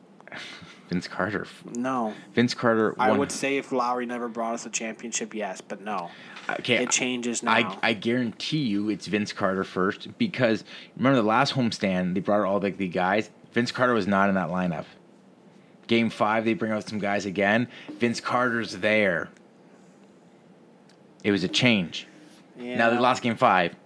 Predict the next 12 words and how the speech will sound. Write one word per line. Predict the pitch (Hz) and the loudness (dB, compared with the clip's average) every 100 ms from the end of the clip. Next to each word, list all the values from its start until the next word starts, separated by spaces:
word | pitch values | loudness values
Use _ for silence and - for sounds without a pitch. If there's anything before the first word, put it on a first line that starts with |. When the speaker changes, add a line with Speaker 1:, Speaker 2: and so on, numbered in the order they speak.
| - | -16
Speaker 1:
but | 92 | -2
Speaker 2:
But, | 127 143 127 127 - | 2 2 2 -2 0
but, | 147 123 117 | 0 0 -4
yeah, | 123 117 110 | -4 -4 -2
but, | 113 113 | -2 -4
I | 113 | -4
mean, | 113 110 107 | -8 -10 -12
he's | 101 120 - | -12 -10 -6
here | 127 120 | -4 -4
because | 107 113 - | -6 -10 -10
we're | 107 | -10
winning. | 101 110 101 | -10 -10 -10